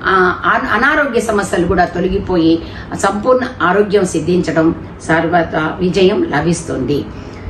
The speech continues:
ఆంజనేయ స్వామికి రామచంద్రమూర్తి అనిన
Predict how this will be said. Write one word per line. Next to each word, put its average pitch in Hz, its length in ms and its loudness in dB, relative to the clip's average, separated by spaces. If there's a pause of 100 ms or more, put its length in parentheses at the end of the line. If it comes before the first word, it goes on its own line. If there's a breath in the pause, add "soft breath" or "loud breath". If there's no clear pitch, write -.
(840 loud breath)
ఆంజనేయ 285 500 4
స్వామికి 190 600 2 (300)
రామచంద్రమూర్తి 226 1160 2
అనిన 175 260 4